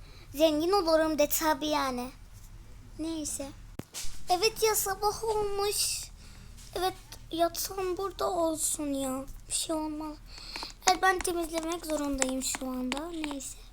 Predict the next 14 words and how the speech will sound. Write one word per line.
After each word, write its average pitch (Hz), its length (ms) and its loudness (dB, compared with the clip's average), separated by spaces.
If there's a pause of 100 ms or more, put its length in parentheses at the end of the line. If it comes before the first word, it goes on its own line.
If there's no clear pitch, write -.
(640)
Evet, 339 220 4
az - 220 6
kaldı 427 360 8
yani. 269 540 6 (400)
Az 392 180 4
kaldı, 370 420 6
inanmıyorum. 339 800 2 (1000)
Evet, 349 260 0
burası 370 540 2
kaldı, 339 480 6
bitiyorum. 320 760 4 (2250)
Evet 381 360 0
ya, 359 160 4
inanmıyorum. 403 1040 2